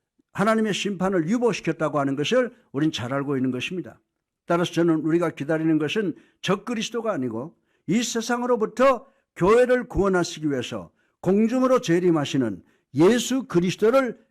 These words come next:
기다려야 된다고 확실히 믿습니다. 아멘.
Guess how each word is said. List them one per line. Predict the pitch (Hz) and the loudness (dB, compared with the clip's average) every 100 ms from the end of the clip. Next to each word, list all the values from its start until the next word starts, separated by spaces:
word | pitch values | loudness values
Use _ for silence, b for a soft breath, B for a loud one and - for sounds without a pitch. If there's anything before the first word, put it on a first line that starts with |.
| _ | _
기다려야 | - 160 165 170 160 | -2 0 2 2 0
된다고 | 139 143 165 262 254 _ _ | 0 0 2 2 2 _ _
확실히 | - - - - 240 226 - - - | -8 -8 -6 -4 0 0 -2 -8 -6
믿습니다. | 143 - 165 143 98 - _ _ _ | -4 -2 -2 -4 -6 -14 _ _ _
아멘. | 131 160 208 262 262 | 0 2 2 0 -4